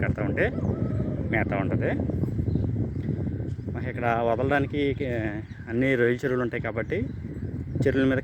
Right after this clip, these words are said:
కరెంట్ అనేది ఉంటుందండి. కరెంట్ వల్ల ఏమవుతుందంటే గమ్మున మనం ఏం, ఏం, ఏ కొంచెం అశ్రద్ధగా ఉన్నా కానీ కరెంట్ తీగల దగ్గరికి వెళ్ళడం జరుగుతుంది. అందువల్ల చాలా జాగ్రత్తగా ఉండాలండి పశువులతో. తాడు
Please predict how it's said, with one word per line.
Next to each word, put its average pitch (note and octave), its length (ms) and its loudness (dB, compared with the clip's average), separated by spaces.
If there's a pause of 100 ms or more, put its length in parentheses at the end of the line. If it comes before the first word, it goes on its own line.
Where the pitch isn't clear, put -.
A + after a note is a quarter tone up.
కరెంట్ A#2+ 240 4
అనేది A#2 220 2
ఉంటుందండి. G#2 380 0 (180)
కరెంట్ C3+ 260 2
వల్ల B2 180 2
ఏమవుతుందంటే A#2+ 440 0
గమ్మున A#2 300 0
మనం A2 120 0 (100)
ఏం, A#2+ 100 4 (360)
ఏం, B2 100 0 (220)
ఏ A#2+ 120 4
కొంచెం C3 220 2
అశ్రద్ధగా A#2+ 420 2
ఉన్నా A2 220 2
కానీ D3 160 2 (800)
కరెంట్ A2 280 4
తీగల G#2+ 200 4
దగ్గరికి G2+ 200 0
వెళ్ళడం G2+ 260 4
జరుగుతుంది. G#2 340 2 (100)
అందువల్ల G#2+ 280 2
చాలా G2+ 200 6
జాగ్రత్తగా G2+ 300 4
ఉండాలండి G2 340 2
పశువులతో. G#2 440 0 (1300)
తాడు G#2 260 4